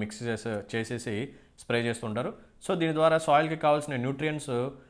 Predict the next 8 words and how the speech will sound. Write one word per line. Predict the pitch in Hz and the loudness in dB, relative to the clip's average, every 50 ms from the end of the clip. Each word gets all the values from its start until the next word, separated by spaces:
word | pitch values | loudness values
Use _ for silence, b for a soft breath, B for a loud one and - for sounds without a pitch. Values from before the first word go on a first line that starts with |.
| B B _ - | B B _ -2
కొన్ని | 143 139 139 139 | 0 0 0 0
ఏవైతే | 143 165 160 165 160 143 | 0 0 0 0 -2 -4
ఉన్నాయో, | 147 143 127 117 120 135 - | -2 -2 -2 0 -2 -2 -2
అవి | 117 117 117 - | -2 -2 -2 -2
చాలా | 120 117 - 117 | -2 -2 -2 -4
తక్కువ | 104 - 139 127 | -4 -2 0 0
రావటం, | 123 123 123 127 127 131 - - - _ _ - - _ _ _ _ - 135 | 0 0 0 -2 -6 -8 -10 -18 -20 _ _ -20 -20 _ _ _ _ -4 -2
ఓకేనా? | 139 175 180 | 0 0 0